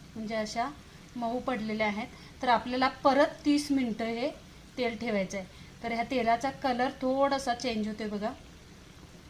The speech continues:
आपण जसं विकत आणल्यानंतर तेल असतं ना तसं.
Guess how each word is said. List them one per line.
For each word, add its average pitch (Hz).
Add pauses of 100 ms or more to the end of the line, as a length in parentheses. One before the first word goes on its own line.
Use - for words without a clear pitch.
(680)
आपण 233
जसं 254
विकत 247
आणल्यानंतर 240
तेल 233
असतं 226
ना 349 (560)
तसं. 220